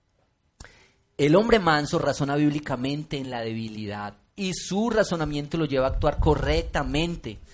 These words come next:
En el conflicto no está esperando defender sus derechos. Piensa, "¿Quién soy yo? Y lo importante es el reino de Dios y,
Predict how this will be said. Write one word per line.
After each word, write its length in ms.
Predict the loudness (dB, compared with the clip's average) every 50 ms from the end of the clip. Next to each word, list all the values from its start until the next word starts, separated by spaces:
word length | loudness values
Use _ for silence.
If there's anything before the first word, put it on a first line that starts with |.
| -20 -20 _ _ _ _ _ _ _ _ _ _ -6
En 140 | -4 -2 0
el 100 | 0 2
conflicto 500 | 2 2 2 2 -2 -2 0 2 2 4
no 160 | 4 4 2
está 340 | 2 0 0 0 0 0 0
esperando 680 | -2 -4 -6 -2 -2 0 2 2 2 2 4 6 6
defender 380 | 6 6 6 0 -2 -2 -4 -4
sus 180 | -4 -6 -4
derechos. 560 | -2 -2 0 0 -2 -2 -4 -6 -8 -8 -10 -18 -20 -20 -20 _ _ _ _ _ _ _ _ _ _ _
Piensa, 600 | -6 -4 -2 -2 -2 -4 -4 -4 -4 -4 -6 -12 _ _ _ _ _ _ _ _ _ _ _ _ _ _
"¿Quién 280 | -6 -4 -2 -2 -2 0
soy 180 | 0 0 0
yo? 420 | 0 2 2 4 4 4 4 4 2
Y 40 |
lo 100 | 2 0
importante 1080 | -2 -4 -4 -4 -4 -4 -4 -6 -8 -6 -4 -2 -2 -2 -4 -4 -6 -4 -4 -4 -2 -4
es 140 | -4 -4 -6
el 140 | -6 -6 -6
reino 520 | -4 -2 -2 -2 -2 -2 -4 -4 -4 -2
de 120 | -2 -2
Dios 380 | 0 0 2 2 2 0 -2 -4
y, 220 | -12 -14 -16 -18